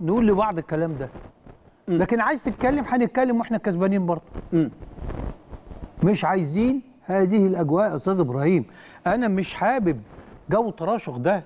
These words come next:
Speaker 1: مش حابه. لكن
Speaker 2: هو ده مش تراشق.
Speaker 1: انت
Speaker 2: يعني
Speaker 1: مضطر
Speaker 2: انت
Speaker 1: له.
Speaker 2: بتظهر حقيقة.
Speaker 1: اي، ما حقيقة، بس انت بتذكرها لان هو حب يعمل مكايدة، واخد بالك؟ فلازم يتذكر له هذا الكلام.
Speaker 2: آه.
Speaker 1: ما تنفعش ان انت، آه،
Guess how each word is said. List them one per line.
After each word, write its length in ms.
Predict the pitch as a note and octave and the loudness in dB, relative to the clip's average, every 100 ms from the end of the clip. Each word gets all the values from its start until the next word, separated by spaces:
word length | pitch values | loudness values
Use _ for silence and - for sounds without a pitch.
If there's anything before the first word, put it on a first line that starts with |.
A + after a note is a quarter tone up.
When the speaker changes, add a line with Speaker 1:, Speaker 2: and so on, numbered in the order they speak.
| - | -4
Speaker 1:
مش 140 | D3+ - | -4 0
حابه. 340 | G3 G3 G#2+ - _ _ _ _ - | 0 0 -6 -14 _ _ _ _ 0
لكن 320 | G3+ A3+ B3 | 0 2 2
Speaker 2:
هو 120 | G3 | 2
ده 140 | E3+ | 2
مش 180 | A3 A3+ | -2 -4
تراشق. 480 | D#3+ F#3 G#3+ - - | -4 -4 -4 -8 0
Speaker 1:
انت 180 | A3 A3+ | 2 2
Speaker 2:
يعني 120 | A3+ | 0
Speaker 1:
مضطر 200 | A3 - | 0 0
Speaker 2:
انت 100 | A3+ | 2
Speaker 1:
له. 140 | C4 D4+ | 2 2
Speaker 2:
بتظهر 200 | F#3 D#3 | 2 -2
حقيقة. 580 | G3+ F#3+ C4+ C4+ G#2 - - | -2 -6 -10 -14 -14 -4 0
Speaker 1:
اي، 120 | B3 | 0
ما 200 | E3 C#3 | 0 -4
حقيقة، 440 | A2+ - B3 - | -4 -4 -2 0
بس 200 | F3 F#3 | -2 0
انت 140 | B3 G#3 | 0 0
بتذكرها 720 | D#3+ G3+ - A3+ B3+ B3 C4 - _ | 0 -2 0 -2 2 0 0 -6 _
لان 340 | D#3 G3+ A#3+ A3 | 0 2 4 4
هو 440 | G3+ C4+ C#4 C4+ - _ _ _ _ | 4 4 2 2 -4 _ _ _ _
حب 280 | - G#3+ B3 | -2 -2 0
يعمل 380 | G#3+ C4 G#3 F#3+ | 0 0 0 0
مكايدة، 500 | F#3 F3+ A#3 A3+ C#4+ - _ | 0 0 0 2 -2 -6 _
واخد 260 | - F#3 | -2 0
بالك؟ 240 | D#3 C4 D4 - _ _ | 2 0 0 -6 _ _
فلازم 400 | F3 G3+ C4+ B3 | 2 2 6 4
يتذكر 360 | G#3+ F3 - C#4 | 4 2 0 0
له 200 | A3+ A3+ | 2 2
هذا 100 | A3 | 0
الكلام. 340 | - G3+ G#3 - _ _ _ _ | 0 0 0 -6 _ _ _ _
Speaker 2:
آه. 160 | D3+ C#3+ | -4 0
Speaker 1:
ما 100 | D3+ | 0
تنفعش 540 | - E3+ - C4+ - | 2 0 2 0 0
ان 140 | G#3 G#3 | 0 2
انت، 200 | A#3 A3+ | 2 0
آه، 140 | B3 | 0